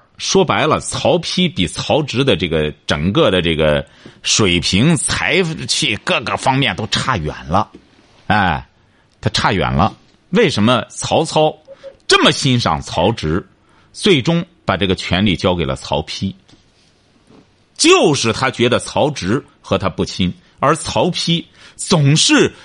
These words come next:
到了任何时候都是怎么？就是心疼他爸爸，心疼什么？很多帝王说白了，传位更多的考虑的是孝，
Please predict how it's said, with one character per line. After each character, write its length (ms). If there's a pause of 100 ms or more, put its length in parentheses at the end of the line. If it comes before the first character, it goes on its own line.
(220)
到 140
了 140
任 240
何 180
时 220
候 180
都 180
是 140
怎 100
么？ 280 (1400)
就 120
是 240 (160)
心 260
疼 200
他 100
爸 240
爸， 160
心 240
疼 180
什 140
么？ 140 (360)
很 460
多 180
帝 280
王 220
说 220
白 200
了， 200
传 360
位 200 (440)
更 240
多 180
的 140
考 260
虑 100
的 120
是 160
孝， 420